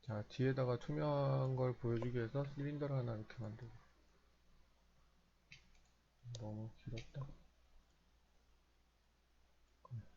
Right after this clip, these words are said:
저는 그냥 퀄리티 생각 안 하고 만드는 방법만. 라이트도 그냥 브이레이 라이트 아니고 그냥 옴니 줄게요.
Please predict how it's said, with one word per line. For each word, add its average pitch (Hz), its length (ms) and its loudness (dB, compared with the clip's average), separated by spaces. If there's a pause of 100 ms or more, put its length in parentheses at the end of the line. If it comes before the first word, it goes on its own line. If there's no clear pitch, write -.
(1600)
저는 131 220 4
그냥 127 220 6
퀄리티 151 240 2
생각 147 280 2
안 113 100 4
하고 120 160 4
만드는 113 420 4
방법만. 120 720 2 (3750)
라이트도 135 540 0
그냥 120 360 -2
브이레이 135 340 6
라이트 123 320 4
아니고 113 220 0
그냥 113 180 -2
옴니 120 360 2
줄게요. - 400 -2